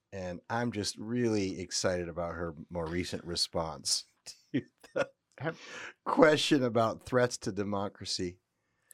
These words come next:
Speaker 2: Hey, I'm sorry,
Speaker 1: I
Speaker 2: did
Speaker 1: think everyone has a right to be vigilant in demanding that we maintain our democracy and we uphold its pillars,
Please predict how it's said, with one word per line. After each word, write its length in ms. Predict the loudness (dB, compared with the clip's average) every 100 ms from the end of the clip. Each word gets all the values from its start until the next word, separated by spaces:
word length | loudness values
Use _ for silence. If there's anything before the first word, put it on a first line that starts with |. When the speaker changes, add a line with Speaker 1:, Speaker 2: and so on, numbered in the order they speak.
| -20 _
Speaker 2:
Hey, 100 | -4
I'm 160 | -2 -2
sorry, 280 | -2 0 4
Speaker 1:
I 80 | 4
Speaker 2:
did 60 |
Speaker 1:
think 200 | 4 4
everyone 360 | 6 6 6 6
has 200 | 4 4
a 100 | 6
right 200 | 6 4
to 60 |
be 140 | 2 4
vigilant 480 | 6 4 4 0 -2 _
in 120 | -4
demanding 480 | -2 2 4 4 2
that 120 | 0
we 120 | -2 -2
maintain 600 | 0 0 -2 -2 0 0
our 100 | -2
democracy 760 | -4 -4 -6 -8 -6 -6 -8
and 100 | -8
we 80 | -2
uphold 440 | 0 0 -4 -2 -2
its 100 | -4
pillars, 560 | -4 -2 0 -2 -8